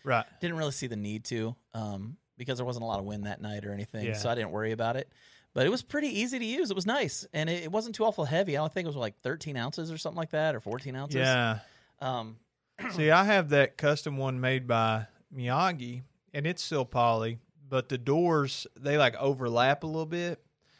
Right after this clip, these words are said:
Speaker 1: and it's got, uh, just enough of a gap at the top for your suspension to go through. But then the doors, they hook on either side. It's, like,
Speaker 2: Yeah.
Speaker 1: stretchy, and then it just hooks.
Speaker 2: Yeah.
Speaker 1: It's like an open hook.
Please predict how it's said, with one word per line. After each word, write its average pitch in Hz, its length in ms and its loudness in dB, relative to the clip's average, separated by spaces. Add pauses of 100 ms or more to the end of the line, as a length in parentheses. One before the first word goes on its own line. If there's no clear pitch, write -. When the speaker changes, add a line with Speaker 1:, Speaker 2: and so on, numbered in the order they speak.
(220)
Speaker 1:
and 123 340 0
it's 135 220 -6
got, 147 300 6
uh, 120 100 -6
just 143 300 -4
enough 151 400 4
of 156 140 -2
a 143 40 -2
gap 143 400 0
at 123 140 -2
the 123 80 -10
top 143 420 -2
for 123 100 -6
your 117 140 -4
suspension 139 680 -6
to 117 60 -10
go 95 200 -8
through. 120 340 -10 (380)
But 131 160 -6
then 139 220 2
the 117 80 0
doors, 151 800 4 (400)
they 127 160 4
hook 156 300 0
on 120 160 0
either 135 300 -2
side. 127 480 -2 (120)
It's, - 160 -10
like, 131 140 4
Speaker 2:
Yeah. 101 80 0
Speaker 1:
stretchy, 131 960 0
and 123 140 -4
then 120 140 -2
it 92 80 -14
just 120 200 -6
hooks. - 760 -4
Speaker 2:
Yeah. 98 260 -6 (260)
Speaker 1:
It's - 80 -16
like 135 140 -2
an 127 100 -6
open 135 360 2
hook. 123 460 -4